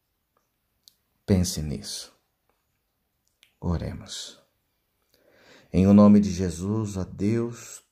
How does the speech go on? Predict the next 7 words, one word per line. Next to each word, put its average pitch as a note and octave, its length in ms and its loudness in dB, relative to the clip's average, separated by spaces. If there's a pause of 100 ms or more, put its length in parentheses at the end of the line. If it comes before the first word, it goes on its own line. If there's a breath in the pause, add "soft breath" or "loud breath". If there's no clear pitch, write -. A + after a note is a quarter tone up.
Todo-Poderoso, B2 1600 -4 (1200 soft breath)
o A2+ 100 6
teu D3+ 240 8
dom D3+ 320 4
da F3+ 140 -2
salvação, A2+ 800 -4
Senhor, D2 520 -12